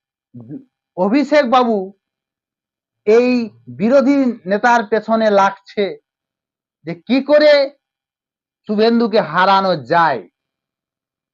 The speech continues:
টিএমসি সরকার ক্ষমতায় আসুক না আসুক, শুভেন্দুবাবুকে কি করে ন-, কি করে হারা যায়, তার, তার জন্য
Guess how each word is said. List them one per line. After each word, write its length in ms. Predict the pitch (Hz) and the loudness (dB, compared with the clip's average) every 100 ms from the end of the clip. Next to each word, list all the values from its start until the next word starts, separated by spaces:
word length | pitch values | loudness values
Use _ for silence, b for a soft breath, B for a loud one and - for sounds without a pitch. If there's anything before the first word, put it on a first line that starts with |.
| _ _ _ _ _ - | _ _ _ _ _ -6
টিএমসি 440 | 208 226 226 226 208 - | -2 -2 -4 -6 -10 -2
সরকার 400 | 202 208 214 196 196 | -2 0 0 0 -2
ক্ষমতায় 460 | 185 202 196 180 156 165 | -6 -2 0 0 0 -4
আসুক 260 | 165 247 226 196 | -4 -8 -6 -2
না 100 | 180 | 0
আসুক, 380 | 180 - 208 139 139 _ _ _ _ _ _ _ _ _ _ _ _ _ _ _ _ _ _ _ _ _ _ _ | -2 -4 -8 -8 -12 _ _ _ _ _ _ _ _ _ _ _ _ _ _ _ _ _ _ _ _ _ _ _
শুভেন্দুবাবুকে 720 | - 180 254 294 277 269 226 240 | -8 -2 0 2 2 2 0 -2
কি 80 | 220 214 | -4 -2
করে 160 | 220 208 | 0 0
ন-, 260 | 190 190 - _ _ _ _ _ _ _ _ _ _ _ _ _ _ _ 190 | -2 -8 -12 _ _ _ _ _ _ _ _ _ _ _ _ _ _ _ -10
কি 60 | 196 | -2
করে 140 | 196 160 | -2 0
হারা 220 | 170 175 170 | 0 0 0
যায়, 260 | 151 131 92 _ _ _ _ _ _ - | -2 -4 -8 _ _ _ _ _ _ -4
তার, 140 | 180 180 | -2 0
তার 160 | 185 208 | -2 0
জন্য 140 | 247 | -2